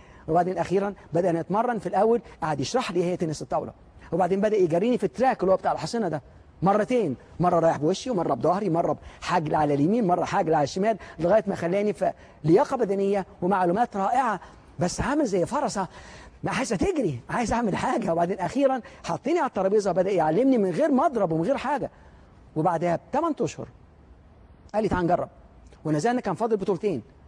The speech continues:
في مصر لسه فاضلين، بطولة السويس وبطولة الترام. احسب بعد كده حداشر سنة كنت بطل مصر وسافرت بطولة العالم. عارف إزاي؟ لأن الأحلام بتتحقق، الأحلام بتتحقق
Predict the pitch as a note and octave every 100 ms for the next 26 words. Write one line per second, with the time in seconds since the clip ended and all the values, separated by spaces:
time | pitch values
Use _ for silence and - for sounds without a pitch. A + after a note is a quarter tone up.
0 | - - - - - F3 F#3 - F#3 E3+
1 | D#3+ D3+ B2 - - D3 E3 G#3+ F3 -
2 | A3 - D#3 F3 D#3 D#3+ D3+ C3 - -
3 | - - - - G3 F#3 F3+ E3+ D#3+ E3+
4 | D3 C3 - - - - - E3 D#3+ D3+
5 | A#2+ A2+ - - - - - - - -
6 | - E3 F#3 F3 D#3+ - C3 D#3 A#3+ G#3
7 | A#3 F#3 F3+ F#3 F3+ - - - - -
8 | A#3+ D4 A3 F#3+ G3+ G3 - E3 F#3+ F#3
9 | - F#3+ - E3+ A3+ C4+ B3+ - - -
10 | - - F3 A#3+ - D#4+ - F3+ - -
11 | - F#3 D#3 E3 B3 B3 - - F3+ E3
12 | G#3 - C4